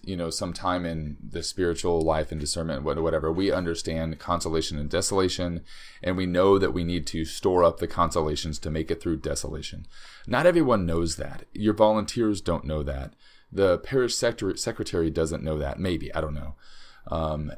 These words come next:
and you can't really go ask everybody for affirmations.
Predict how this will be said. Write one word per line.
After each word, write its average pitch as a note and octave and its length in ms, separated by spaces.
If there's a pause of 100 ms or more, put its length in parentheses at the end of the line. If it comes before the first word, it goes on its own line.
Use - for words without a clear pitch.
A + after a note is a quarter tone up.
and G#2+ 340
you B2+ 160
can't G3 260
really D3 180
go G#2+ 340
ask F2+ 320
everybody A#2+ 420
for F#2+ 160
affirmations. G#2 720